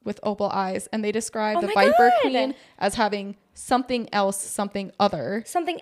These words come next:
Speaker 2: extra that mixed with her venom. Something strange and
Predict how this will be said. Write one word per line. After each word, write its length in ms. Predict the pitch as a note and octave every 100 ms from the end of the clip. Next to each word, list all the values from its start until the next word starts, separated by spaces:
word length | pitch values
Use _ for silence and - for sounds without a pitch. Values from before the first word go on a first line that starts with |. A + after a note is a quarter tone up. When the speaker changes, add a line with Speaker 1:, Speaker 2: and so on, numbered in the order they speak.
| -
Speaker 2:
extra 480 | D4+ - B3+ G#3 G#3
that 120 | A3+
mixed 280 | B3 C4+ -
with 100 | D4
her 140 | D#4
venom. 320 | C#4+ A#3+ G#3
Something 420 | G3+ D4 C#4+ E4 D#4+
strange 880 | - - C4 C4+ D4 E4+ F#4 E4 - -
and 360 | D4+ D4+ C#4+